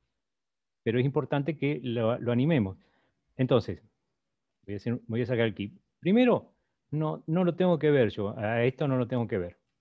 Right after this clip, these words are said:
Entonces, perdón, voy a hacer un, key a, a un clic afuera para poder manejar los puntos. Hasta ahí yo voy a tener, eh, digamos, el video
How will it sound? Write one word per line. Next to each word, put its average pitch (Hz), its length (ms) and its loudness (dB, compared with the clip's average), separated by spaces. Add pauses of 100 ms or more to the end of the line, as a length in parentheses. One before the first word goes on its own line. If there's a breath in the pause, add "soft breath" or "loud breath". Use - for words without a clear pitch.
(320)
Entonces, 120 420 -4 (1500)
perdón, 101 340 -6 (1080)
voy 117 100 -8
a - 40 -6
hacer 104 160 -10
un, 101 80 -8
key 107 140 -6
a, 113 80 -6 (100)
a 117 140 -8
un 95 400 -8 (120)
clic 117 240 -8
afuera 117 400 -2 (140)
para 101 160 -8
poder 107 280 -4
manejar 104 360 -4
los 98 120 -10
puntos. - 320 -12 (580)
Hasta 151 300 2
ahí 226 440 2
yo 160 200 -4
voy 156 260 2
a 151 80 0
tener, 147 420 -2 (2250)
eh, 104 360 -4
digamos, 104 380 -2
el 107 100 -2
video 143 480 0